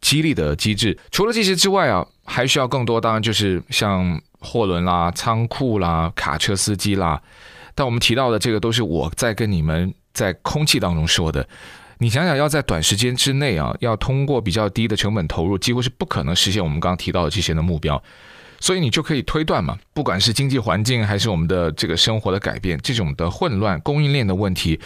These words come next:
要真的恢复到疫情之前，可能真的就是需要几年的时间。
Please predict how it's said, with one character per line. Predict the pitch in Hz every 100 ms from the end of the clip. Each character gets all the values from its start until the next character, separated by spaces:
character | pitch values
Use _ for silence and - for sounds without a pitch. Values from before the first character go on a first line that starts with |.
| - - -
要 | 139
真 | 127 160
的 | 165
恢 | 117 160 160
复 | 156
到 | 143 120 98 - _ _
疫 | 180
情 | - 123
之 | 147 151
前， | - 85 95 - - _ _ _
可 | - 113
能 | 87 90 131 98 _
真 | - 160
的 | 147
就 | -
是 | 92
需 | 87 -
要 | 98 82
几 | -
年 | 76 76
的 | 90
时 | -
间。 | 76 71